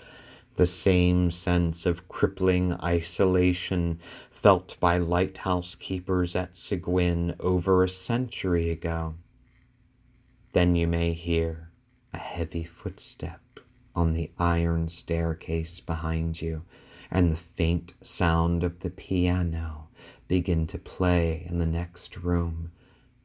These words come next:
and then you'll remember that you are not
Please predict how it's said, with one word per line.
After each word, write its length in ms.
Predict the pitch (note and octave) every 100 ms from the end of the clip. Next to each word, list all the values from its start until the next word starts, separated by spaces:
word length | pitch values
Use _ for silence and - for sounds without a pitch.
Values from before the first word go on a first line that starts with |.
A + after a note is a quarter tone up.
| _ _
and 220 | E2 D#2+
then 280 | D#2 E2+ E2
you'll 280 | D#2+ E2 D#2+
remember 800 | D#2+ E2 D#2+ F2 - - - - _ _ _ _ _ _ _ - - _ _ _ -
that 180 | E2 D#2+
you 280 | D#2+ D#2 D#2
are 180 | D#2+
not 840 | D#2+ D#2+ D#2+ E2 - - _ - -